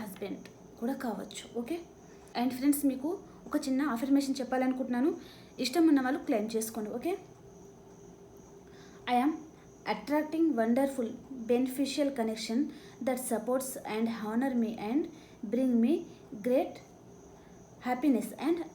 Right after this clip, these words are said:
abundance, ఓకే? ఇది మీకు మీ లైఫ్లోకి happiness and abundance రావడానికి అనమాట, ఓకే? And మీరు కూడా మీ పర్సన్కి అట్రాక్ట్ చేయడానికి కూడా పనిచేస్తుంది, ఓకే?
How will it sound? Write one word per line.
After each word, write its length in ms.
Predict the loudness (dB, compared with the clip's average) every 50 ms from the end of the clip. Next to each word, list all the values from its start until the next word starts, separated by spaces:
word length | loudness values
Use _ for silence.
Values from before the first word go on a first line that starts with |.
| -6 -2
abundance, 500 | 0 0 0 -2 -2 -6 -8 -8 -10 -10 -10 -12 -12 -14 -14
ఓకే? 160 | -8 -8 -8 -8 -8 -14 -20 -20 -20 -20 -20 -20 -20 -20 -20 -20 -20 -20 -20 -20 -20 -20 -20 -20 -20 -20 -20 -20 -18 -8 -2 0
ఇది 120 | 4 6 8 8
మీకు 200 | 6 6 2 -2 -2 -2 -4 -10 -18 -20 -20 -16 -6 0 4
మీ 80 | 4 6 6 6 4
లైఫ్లోకి 420 | 2 2 2 0 -2 -2 -4 -8 -6 -4 -4
happiness 420 | -4 -4 -2 -2 -2 -2 -2 -2 -2 -2
and 100 | -2 -2 -4 -2
abundance 460 | -2 0 0 0 0 -2 -4 -6 -8 -8 -6 -6
రావడానికి 360 | -4 -4 -4 -6 -8 -8 -8 -8
అనమాట, 240 | -8 -8 -8 -8 -8 -8 -8 -4
ఓకే? 160 | -4 -4 -4 -4 -8 -16 -20 -20 -20 -20 -20 -20 -20 -20 -20 -20 -18 -8 -2
And 100 | 0 4 6 6 6
మీరు 140 | 6 4 0
కూడా 160 | 0 -2 0 2 4 4
మీ 80 | 4 4 4 0
పర్సన్కి 380 | 0 0 0 -2 -2 -2 -4 -6 -4 -6 -6
అట్రాక్ట్ 360 | -2 -2 -2 -2 -4 -6 -8 -6
చేయడానికి 340 | -4 -2 -2 -2 -2 -2 -4
కూడా 120 | -4 -6 -6 -12 -20 -20 -20 -20 -14 -8 -6
పనిచేస్తుంది, 580 | -6 -6 -6 -6 -8 -8 -8 -10 -10 -10 -10 -10 -8
ఓకే? 140 | -8 -8